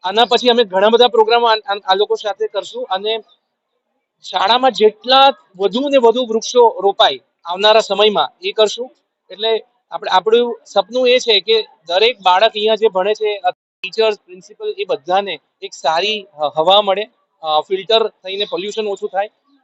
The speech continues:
અને પ-, પતંગિયા દેખાય, સહી સૂપો આવે, ચકલીઓ આવે, તો આવનારા સમયમાં વધુ ને વધુ વૃક્ષો રોપીને અને વૃક્ષોનું કન્સર્ન આપીને કે એ લોકો ખાલી સ્કૂલમાં નહીં પણ ઘરે પણ આજુબાજુ કોઈ એમના વિસ્તારમાં રોપી શકે ને એ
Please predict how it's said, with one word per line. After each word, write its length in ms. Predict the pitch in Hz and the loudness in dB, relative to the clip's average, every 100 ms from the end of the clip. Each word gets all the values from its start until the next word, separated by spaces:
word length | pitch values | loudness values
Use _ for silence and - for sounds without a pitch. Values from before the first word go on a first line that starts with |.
| - | -12
અને 320 | 190 220 226 | -2 2 2
પ-, 260 | 190 196 185 | 2 2 4
પતંગિયા 460 | 202 226 240 233 | 2 0 2 4
દેખાય, 420 | 226 208 214 214 - _ _ | 4 4 4 2 2 _ _
સહી 260 | _ 175 220 | _ -8 -6
સૂપો 320 | 220 226 226 | -4 -2 2
આવે, 380 | 214 202 214 220 _ _ _ _ _ _ | 4 4 2 0 _ _ _ _ _ _
ચકલીઓ 440 | - 190 240 262 247 | -10 -8 -2 2 4
આવે, 340 | 214 208 220 | 4 4 0
તો 280 | 254 _ 208 | -2 _ -6
આવનારા 380 | 185 196 233 262 | -2 0 2 2
સમયમાં 580 | - 226 233 226 139 113 _ _ | 0 -2 -2 -2 -4 -6 _ _
વધુ 220 | 165 190 254 | -10 -6 0
ને 80 | |
વધુ 400 | 247 214 202 226 | 2 2 0 -6
વૃક્ષો 560 | 202 190 - 226 226 180 | -6 -8 -2 2 2 0
રોપીને 460 | 180 185 220 175 113 _ | -4 -2 -2 -4 -6 _
અને 260 | 165 196 202 | -6 -2 -2
વૃક્ષોનું 480 | 185 180 - 233 240 | -2 -6 -4 -4 -2
કન્સર્ન 520 | 202 208 - 262 240 | -2 -2 0 2 2
આપીને 320 | 214 220 190 | 0 -2 -4
કે 120 | 165 | -2
એ 60 | 190 | 0
લોકો 300 | 214 233 240 | 2 2 2
ખાલી 640 | - _ _ 202 226 269 | 0 _ _ -6 -4 -6
સ્કૂલમાં 680 | 262 _ - _ 262 285 262 | -10 _ -20 _ -4 0 2
નહીં 180 | 214 160 | 2 0
પણ 200 | 202 220 - _ | 0 -2 -6 _
ઘરે 300 | 165 196 240 | -2 2 4
પણ 200 | 254 226 - | 4 0 0
આજુબાજુ 420 | 185 220 220 220 | -2 0 -2 -2
કોઈ 180 | 220 214 | -4 -4
એમના 260 | 202 214 | -2 0
વિસ્તારમાં 480 | 220 202 - 226 220 | 0 -2 0 2 4
રોપી 240 | 185 180 226 | 2 0 -2
શકે 260 | 202 190 | -4 -6
ને 100 | 196 | -6
એ 400 | 185 185 185 190 | -6 -6 -6 -6